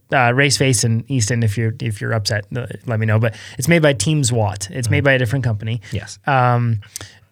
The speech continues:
Speaker 1: Team Zwat is a company that's been in power meter production for some time. Uh, there's the spindle-based design is definitely theirs. They do a number of other different designs and a lot of consulting work for different people, I believe, too. Could be wrong on the consulting part still, but, um, they know what they're doing.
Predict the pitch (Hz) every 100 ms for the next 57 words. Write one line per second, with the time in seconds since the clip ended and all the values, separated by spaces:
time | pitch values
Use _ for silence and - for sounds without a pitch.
0 | - 120 170 170 135 135 135 131 143 139
1 | 131 135 123 131 127 117 - - - 123
2 | 123 110 123 123 123 117 117 117 107 123
3 | 117 107 113 147 175 175 - _ - 135
4 | 117 110 110 123 110 - 127 - 147 147
5 | 143 143 139 127 120 147 127 120 120 107
6 | 117 113 127 127 139 135 123 123 127 120
7 | 120 120 117 117 117 113 104 113 110 135
8 | 131 127 117 113 113 110 113 107 120 107
9 | 120 117 101 113 104 104 139 135 131 127
10 | 131 123 - 147 156 - - - - 135
11 | 131 127 127 120 117 113 123 123 117 120
12 | 127 - - 131 143 110 - _ _ _
13 | _ _ _ - 151 139 147 156 165 165
14 | 123 131